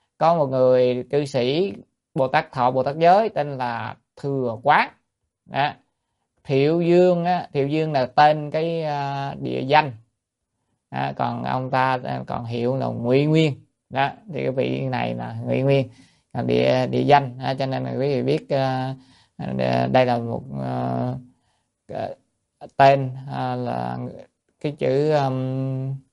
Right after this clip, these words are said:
cái địa danh là, này ở đâu? Địa danh là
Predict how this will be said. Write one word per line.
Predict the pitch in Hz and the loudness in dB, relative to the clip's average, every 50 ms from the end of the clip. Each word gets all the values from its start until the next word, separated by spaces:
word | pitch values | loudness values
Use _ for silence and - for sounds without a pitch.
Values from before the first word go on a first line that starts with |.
| _ _ _ _ _ _ _ - | _ _ _ _ _ _ _ -6
cái | 151 147 147 | -4 -2 0
địa | 135 123 123 | 2 2 4
danh | 127 135 139 135 135 135 | 6 6 4 4 2 0
là, | 127 123 123 117 117 117 117 117 117 117 117 120 | -4 -4 -4 -4 -6 -6 -6 -6 -8 -8 -8 -6
này | 123 117 113 117 117 | -4 -4 -2 -2 -4
ở | 117 131 143 | -2 0 4
đâu? | 143 139 147 135 113 110 _ _ _ _ | 6 6 6 4 2 -2 _ _ _ _
Địa | - 131 131 131 | -10 -8 -6 -4
danh | 131 131 131 131 | -4 -4 -4 -6
là | 127 123 120 120 120 120 120 120 123 | -6 -6 -8 -8 -8 -8 -8 -10 -10